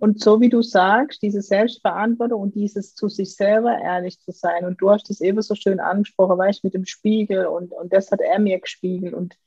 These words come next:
das ist halt das, was ich bei den meisten Menschen sehe. Ja,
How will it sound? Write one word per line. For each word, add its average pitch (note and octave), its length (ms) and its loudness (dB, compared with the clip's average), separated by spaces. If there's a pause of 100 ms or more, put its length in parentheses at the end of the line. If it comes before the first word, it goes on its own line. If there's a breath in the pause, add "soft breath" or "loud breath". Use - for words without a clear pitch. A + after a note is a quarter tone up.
(280)
das G#3+ 180 2
ist A#3 140 4
halt G#3+ 160 6
das, G#3+ 200 0
was G3+ 140 0
ich G3+ 160 -6
bei F#3 160 2
den F#3 100 -4
meisten G#3 500 -4
Menschen G#3 380 -4
sehe. G#3 480 -4 (100)
Ja, G3 440 0